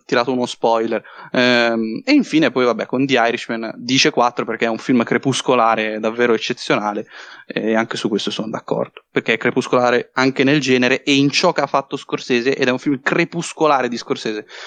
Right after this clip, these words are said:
quindi è crepuscolare su, su tre piani, a livello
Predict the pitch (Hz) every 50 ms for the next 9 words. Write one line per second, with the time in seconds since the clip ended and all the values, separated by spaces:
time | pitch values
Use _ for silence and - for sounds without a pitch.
0 | - - - 156 156 151 135 - - 147 127 139 139 - - 151 147 156 151 147
1 | - 147 123 - _ - - - 131 - - 135 127 - 127 117 113 110 104 107
2 | 110 107 _ _ _ - 123 123 127 131 135 139 139 131 127 127 123 117 -